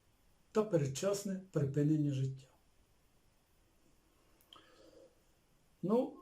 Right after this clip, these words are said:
е, тут треба зробити таку примітку,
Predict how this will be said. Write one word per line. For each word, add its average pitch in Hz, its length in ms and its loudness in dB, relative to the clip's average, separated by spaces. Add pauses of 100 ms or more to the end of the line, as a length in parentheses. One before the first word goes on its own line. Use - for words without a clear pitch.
(200)
е, 226 40 -16 (840)
тут - 460 -4 (520)
треба 170 580 6 (640)
зробити 160 520 4
таку 143 260 -2
примітку, 190 720 2